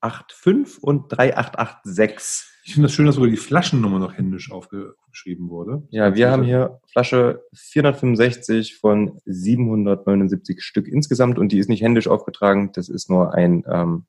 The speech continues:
Speaker 1: das ist gedruckt.
Speaker 2: Sieht aber aus wie händisch.
Speaker 1: Ja.
Speaker 2: Die vierhundertfünfundsechzig wird keiner von euch jemals zu Gesicht bekommen.
Speaker 1: Aber trinken können.
Speaker 2: Außer,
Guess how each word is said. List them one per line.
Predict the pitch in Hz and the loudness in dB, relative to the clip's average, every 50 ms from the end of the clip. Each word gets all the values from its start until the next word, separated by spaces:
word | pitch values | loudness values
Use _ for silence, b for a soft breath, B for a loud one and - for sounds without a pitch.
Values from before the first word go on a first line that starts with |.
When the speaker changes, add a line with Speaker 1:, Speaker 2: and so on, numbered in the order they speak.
| _ _ _ | _ _ _
Speaker 1:
das | 101 110 | -6 -6
ist | 107 - | -6 -8
gedruckt. | - - - - - - - _ _ b b b b | -8 -12 -6 -6 -6 -6 -6 _ _ b b b b
Speaker 2:
Sieht | - 113 117 | -6 -2 -2
aber | 113 110 117 123 | 2 2 2 2
aus | 131 - - | 0 0 0
wie | 143 123 | 2 2
händisch. | 117 107 95 87 87 82 - - - | 2 2 0 -2 -6 -8 -10 -6 0
Speaker 1:
Ja. | 98 92 87 - - - B B B B B B B B B B B B _ _ | 2 2 2 2 -2 -8 B B B B B B B B B B B B _ _
Speaker 2:
Die | 120 | -2
vierhundertfünfundsechzig | 113 - 147 156 151 151 147 - 151 143 135 123 123 139 139 - - 139 127 113 | 2 4 6 6 6 4 4 4 4 4 6 6 4 4 2 0 -2 0 2 4
wird | 123 127 127 - - - _ _ | 2 2 2 -2 -8 -16 _ _
keiner | - 113 117 123 127 123 | 0 0 2 2 2 0
von | 127 123 120 | -2 -4 -6
euch | 117 117 117 113 - | -6 -8 -8 -4 -2
jemals | 107 107 113 113 110 107 - - | 0 0 0 0 -2 -4 -6 -10
zu | - 110 | -12 -10
Gesicht | 107 101 117 117 - _ | -8 -8 -8 -8 -10 _
bekommen. | _ _ _ 85 82 _ _ _ _ _ _ _ _ _ _ _ _ | _ _ _ _ -20 _ _ _ _ _ _ _ _ _ _ _ _
Speaker 1:
Aber | 110 98 101 | 0 0 0
trinken | - - 147 156 151 123 | 0 2 2 2 2 2
können. | 107 104 101 95 95 - _ _ | 0 0 0 0 -2 -8 _ _
Speaker 2:
Außer, | - 104 101 - - 151 170 185 190 - _ | -4 -2 -2 -2 -2 0 -2 -2 -2 -4 _